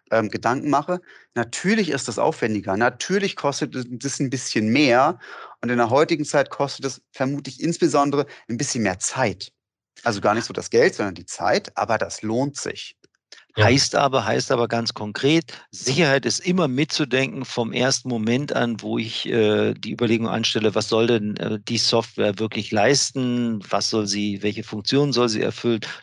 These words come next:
Speaker 3: da denke ich immer gleichzeitig Sicherheit mit, weil das einfach heutzutage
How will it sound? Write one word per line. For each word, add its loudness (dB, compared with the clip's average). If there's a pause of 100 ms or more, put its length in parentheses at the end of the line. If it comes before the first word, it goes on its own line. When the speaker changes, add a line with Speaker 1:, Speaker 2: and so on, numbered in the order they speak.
Speaker 3:
da -2
denke 0
ich -4
immer 2
gleichzeitig 2
Sicherheit -2
mit, -4
weil 2
das 0
einfach -12
heutzutage -6